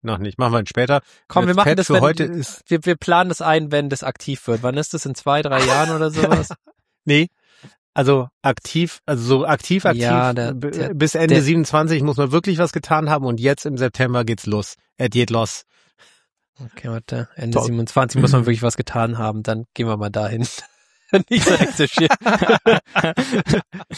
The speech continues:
Speaker 2: Ende siebenundzwanzig ist, glaub ich, der erste Termin, wo man dann was haben muss, nämlich dieses Vulnerability Management und diesen ganzen anderen Krams.
Speaker 1: Nee. Nee, du musst doch jetzt im
Speaker 2: Ja, dann
Speaker 1: September.
Speaker 2: warte. Achtundzwanzig
Speaker 1: Ja.
Speaker 2: war das knapp, oder?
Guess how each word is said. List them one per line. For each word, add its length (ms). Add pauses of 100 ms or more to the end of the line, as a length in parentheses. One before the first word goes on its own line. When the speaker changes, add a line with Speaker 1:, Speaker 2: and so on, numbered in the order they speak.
(360)
Speaker 2:
Ende 280
siebenundzwanzig 640
ist, 100
glaub 200
ich, 60
der 160
erste 360
Termin, 380
wo 80
man 180
dann 180
was 200
haben 260
muss, 300
nämlich 280
dieses 360
Vulnerability 580
Management 560
und 60
diesen 160
ganzen 240
anderen 240
Krams. 480 (100)
Speaker 1:
Nee. 320 (360)
Nee, 260
du 160
musst 240
doch 200 (100)
jetzt 540 (200)
im 260
Speaker 2:
Ja, 60
dann 120
Speaker 1:
September. 440
Speaker 2:
warte. 140 (600)
Achtundzwanzig 680
Speaker 1:
Ja. 60
Speaker 2:
war 80
das 120
knapp, 320
oder? 260